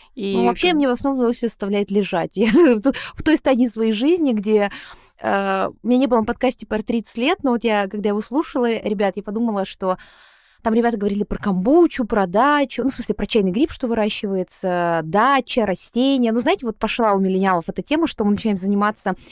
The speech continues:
Speaker 2: в красивой обёртке у-, этими увлечениями наших родителей. Там мои подруги такие: «Я тут фикус такой, черенок взяла». Я такая: «Камон, тётя Лена с маминой работы, когда мне четыре, говорила то же самое». <laughs> Это пугает.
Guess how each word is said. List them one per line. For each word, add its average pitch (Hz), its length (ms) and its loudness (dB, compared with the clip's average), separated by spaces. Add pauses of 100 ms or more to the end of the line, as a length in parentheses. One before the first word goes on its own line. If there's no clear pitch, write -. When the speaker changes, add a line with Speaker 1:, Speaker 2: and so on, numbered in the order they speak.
Speaker 2:
в - 40 -16
красивой 226 320 0
обёртке 220 360 -2
у-, 175 640 -4 (420)
этими 220 280 2
увлечениями 233 420 4
наших 208 240 -2
родителей. 175 540 -2 (240)
Там 202 120 0
мои 220 120 4
подруги 247 300 4
такие: 226 240 2
«Я 202 160 2
тут 226 160 0
фикус 302 460 2
такой, 254 360 2
черенок 220 440 4
взяла». 202 280 0
Я 180 60 2
такая: 165 440 -2
«Камон, 208 420 0
тётя 220 240 -2
Лена 247 260 2
с - 100 -10
маминой 202 300 2
работы, 202 360 0
когда 185 240 -4
мне 190 120 -2
четыре, 226 360 -4
говорила 196 360 0
то 233 140 0
же 214 100 0
самое». 247 560 2 (220)
<laughs> - 220 -14
Это 208 200 -4
пугает. 202 400 0